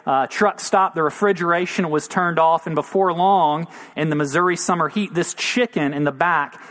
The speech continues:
had been completely ruined. I mean, it was putrid, spoiled, all thirty-five thousand pounds of it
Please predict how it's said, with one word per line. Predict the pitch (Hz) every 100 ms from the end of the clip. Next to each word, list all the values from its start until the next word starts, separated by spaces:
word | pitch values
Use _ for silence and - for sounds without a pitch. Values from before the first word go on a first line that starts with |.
| -
had | 180 160
been | 175 165
completely | 160 139 196 208 180 175
ruined. | 131 147 147 104 87 -
I | _ _ _ _ -
mean, | 151
it | 139
was | 127
putrid, | - 220 214 - 123 110
spoiled, | - - 214 196 131 120
all | - 180 214
thirty-five | - 208 226 240 - 202 190 185
thousand | 185 170 170 147 131
pounds | - 165 156 139 117
of | 110
it | 104